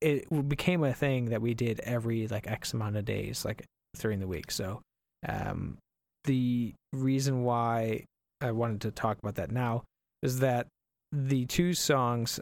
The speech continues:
and I know they're the theme song, so it's kind of a cop-out, but, or sh-, I can, I sh-, I don't know if it, I would consider it a theme song, but it is. But, um, for the first one, Simple and Clean, uh, which is technically a re-, the remix, Simple and Clean remix.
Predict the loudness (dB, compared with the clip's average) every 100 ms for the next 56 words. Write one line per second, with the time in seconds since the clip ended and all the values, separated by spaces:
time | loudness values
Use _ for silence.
0 | -4 -2 0 0 0 -2 0 -2 -2 -2
1 | -2 -2 -4 -6 -4 -6 -6 -8 -6 -6
2 | -4 -6 -6 -6 -6 -6 _ _ _ _
3 | -4 -4 -8 _ -12 -8 -6 -6 -6 -10
4 | -10 _ _ _ -12 -6 -2 -2 -2 -4
5 | 0 0 0 0 2 0 0 -2 0 -2
6 | 0 -2 0 -2 -2 -4 -6 -6 _ -20
7 | -10 -2 -2 -2 -4 -8 -10 _ _ _
8 | _ -12 -2 0 0 0 2 2 4 2
9 | 4 4 4 2 0 -2 0 2 2 2
10 | 0 -2 -10 -16 -16 _ _ -6 -2 0
11 | -2 -4 -4 -4 -2 -2 0 -2 -2 -2
12 | -2 0 0 0 -2 -2 -2 0 -2 -2
13 | -4 -4 -4 -2 -2 -4 -4 -6 -10